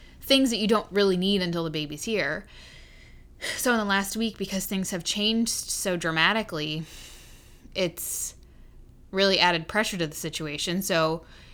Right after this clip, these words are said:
I wasn't really thinking about it, but, like, it just happened to coincide with this last month. And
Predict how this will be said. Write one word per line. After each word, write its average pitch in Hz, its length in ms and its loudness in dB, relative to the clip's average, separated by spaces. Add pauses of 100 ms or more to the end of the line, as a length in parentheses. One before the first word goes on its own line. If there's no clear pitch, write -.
(140)
I 202 80 2
wasn't 220 220 2
really 165 120 -2
thinking 240 440 4
about 147 240 2
it, 180 100 -2
but, - 140 0
like, 165 200 2 (460)
it 202 160 0
just 202 160 -2
happened 202 300 0
to 175 60 0
coincide 185 680 0
with 165 220 -2
this 160 180 -6
last 151 280 -4
month. 165 360 -4
And 165 320 0